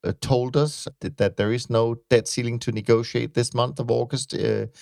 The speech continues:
in twenty twenty. So that's not gonna be the cause, but there could certainly be some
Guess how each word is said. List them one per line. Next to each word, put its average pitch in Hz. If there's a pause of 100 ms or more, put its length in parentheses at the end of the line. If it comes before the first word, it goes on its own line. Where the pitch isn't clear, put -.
(200)
in 120
twenty 113
twenty. 120 (400)
So -
that's 135
not 139
gonna 120
be 107
the 104
cause, 123
but -
there 120
could 127
certainly 123
be 113
some 113